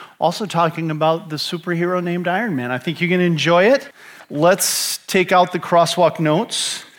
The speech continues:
and open up to Titus chapter three.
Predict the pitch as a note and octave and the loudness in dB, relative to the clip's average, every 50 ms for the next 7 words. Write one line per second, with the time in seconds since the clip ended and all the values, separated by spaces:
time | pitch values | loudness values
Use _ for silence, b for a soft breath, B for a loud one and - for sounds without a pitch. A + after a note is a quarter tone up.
0 | B B B B B B B - D3 D3 D3 D3+ - D3+ F3 E3+ - F3+ - F3 | B B B B B B B -2 0 2 2 2 2 0 0 0 0 2 2 2
1 | - - E3+ D#3 - - E3+ E3+ E3+ E3 F3 - - - - F3 E3 D#3 - - | 2 2 -4 -6 -2 2 2 2 4 2 0 -2 -2 -2 2 2 2 2 2 -2
2 | D#3 C#3 - - - - D#3+ E3 D#3+ D#3 D#3 E3+ F#3+ A3+ A3 | -4 -4 -4 -8 -12 -8 -4 -2 0 0 0 0 -2 -2 -6